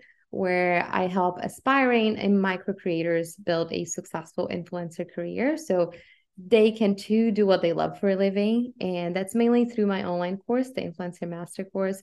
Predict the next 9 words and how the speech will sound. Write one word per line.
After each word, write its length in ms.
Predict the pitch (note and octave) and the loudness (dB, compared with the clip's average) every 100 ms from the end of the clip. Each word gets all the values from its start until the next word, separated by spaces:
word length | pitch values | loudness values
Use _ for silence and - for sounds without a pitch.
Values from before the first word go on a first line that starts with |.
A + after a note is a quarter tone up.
| _ - | _ 0
but 80 | - | 4
also 240 | A3 - | 4 2
through 260 | F#3+ G3 F#3 | -2 0 -2
a 20 | |
newsletter, 720 | F3+ F3 F3 F3+ F3 F3+ F#3 F3 - | 0 -4 -4 -4 0 0 -2 -6 -10
a 60 | G3 | -10
separate 280 | - F#3+ - | -6 -4 -2
Instagram 380 | G#3 G#3 G3 F#3+ | -2 0 0 -2
account 440 | F#3+ G3+ F#3 G3 | -2 -4 -4 -4